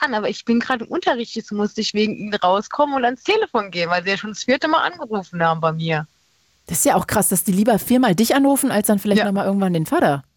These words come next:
Speaker 1: Definitiv. <laughs>
Speaker 2: Ah ja, das finde ich auch wirklich, äh, irgendwie diskriminierend.
Speaker 1: Ja.
Speaker 2: Und das ist ja auch vielleicht verletzend für deinen Mann, ne? Dass der sagt, sag mal, also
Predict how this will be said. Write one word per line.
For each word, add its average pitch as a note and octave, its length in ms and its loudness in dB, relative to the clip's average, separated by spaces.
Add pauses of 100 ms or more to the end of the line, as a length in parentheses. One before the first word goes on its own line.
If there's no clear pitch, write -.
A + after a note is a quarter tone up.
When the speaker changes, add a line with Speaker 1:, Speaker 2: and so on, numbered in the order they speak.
(280)
Speaker 1:
Definitiv. F#3+ 520 0 (340)
<laughs> A3 80 2 (840)
Speaker 2:
Ah E3+ 100 2
ja, E3 160 6
das F#3+ 180 2
finde E4+ 160 2
ich - 100 0
auch F3+ 160 2
wirklich, A3 460 2
äh, C4+ 400 4 (100)
irgendwie G3+ 460 2
diskriminierend. C4 800 0 (340)
Speaker 1:
Ja. G3 260 0
Speaker 2:
Und A#3+ 140 2
das G#3+ 120 2
ist A3+ 120 0
ja B3 80 4
auch F#3+ 120 0
vielleicht F3+ 280 4
verletzend F3+ 460 2
für F#3+ 80 0
deinen D#3+ 240 2
Mann, C#4 180 2
ne? B3 200 4
Dass G3+ 160 2
der F#3+ 120 2
sagt, E3 240 0
sag D3+ 120 0
mal, D3 200 -2 (300)
also D#3 500 0